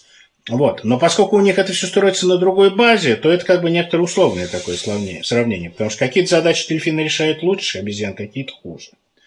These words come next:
Вот. Значит, дальше, когда, значит, с-, стали писать, что у них, может быть, действительно есть такой язык, э, по своим возможностям сопоставимый с человеческой речью, значит, сначала все накинулись на свисты.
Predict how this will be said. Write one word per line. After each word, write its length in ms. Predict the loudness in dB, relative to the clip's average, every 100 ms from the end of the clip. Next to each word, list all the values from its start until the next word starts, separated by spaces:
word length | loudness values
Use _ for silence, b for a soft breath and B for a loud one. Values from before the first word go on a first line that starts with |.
| B B -4
Вот. 360 | -2 -2 -6 _ B B B
Значит, 300 | -6 -4 0
дальше, 300 | 2 2 2
когда, 320 | 2 4 4
значит, 320 | 4 2 0 -4
с-, 100 | -6 -6
стали 380 | 0 2 2 -4 -8
писать, 280 | -4 0 0
что 180 | 0 -2
у 40 |
них, 160 | -2 -2
может 220 | -2 -2
быть, 100 | -4
действительно 380 | -4 -4 -2 0
есть 280 | 0 -2 -4
такой 280 | -2 0
язык, 400 | 0 0 -2 -2 -6
э, 360 | -4 -2 -4 -6
по 180 | -2 -2
своим 680 | -2 -2 -2 -2 -4 -8 -4
возможностям 640 | -2 0 0 -2 -8 -8 -8
сопоставимый 760 | -10 -6 -2 0 0 -2 -6 B B B
с 40 |
человеческой 580 | -2 2 2 2 0 2
речью, 320 | 2 2 0
значит, 200 | 0 0 0
сначала 300 | 2 2 4
все 160 | 2
накинулись 480 | 0 2 2 2 0
на 60 | -2
свисты. 480 | -2 -4 -8 -12